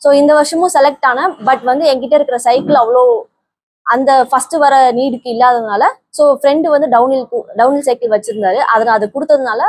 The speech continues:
அவரோட கைடன்ஸ்லயும் பிளஸ் என் கோச்சோட கைடன்ஸ்லயும் நான் வந்து, ஆஹ், டவுன்ஹில் பண்ணேன்.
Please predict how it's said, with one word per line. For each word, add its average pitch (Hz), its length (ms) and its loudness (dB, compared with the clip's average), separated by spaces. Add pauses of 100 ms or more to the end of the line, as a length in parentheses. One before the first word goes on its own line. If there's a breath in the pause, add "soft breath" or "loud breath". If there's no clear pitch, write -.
(440)
அவரோட 262 300 2
கைடன்ஸ்லயும் 277 640 -2
பிளஸ் 277 260 -2
என் 226 180 -4
கோச்சோட 262 360 0
கைடன்ஸ்லயும் 220 500 -2
நான் 220 120 -4
வந்து, 202 200 -6 (480)
ஆஹ், 214 140 2
டவுன்ஹில் 247 380 0
பண்ணேன். 214 320 -8